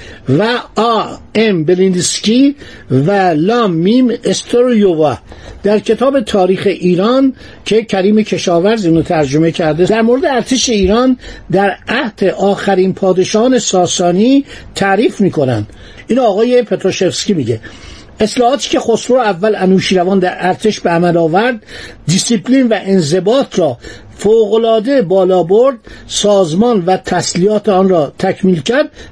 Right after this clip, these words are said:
به نفع دولت ایران تمام شد. لشکریان مشق کرده و تعلیم یافته و تکنیک جنگی ایرانیان که برای آن دوران عالی و بی‌نظیر بود، حتماً بر تئوری نظامی مدونی مبتنی بوده است.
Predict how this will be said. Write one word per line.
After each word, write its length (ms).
به 120
نفع 380
دولت 380
ایران 340
تمام 340
شد. 220
لشکریان 540
مشق 460
کرده 340
و 120
تعلیم 460
یافته 520
و 100
تکنیک 540
جنگی 560
ایرانیان 600
که 100
برای 380
آن 200
دوران 340
عالی 500
و 140
بی‌نظیر 600
بود، 220
حتماً 600
بر 340
تئوری 560
نظامی 600
مدونی 760
مبتنی 500
بوده 240
است. 300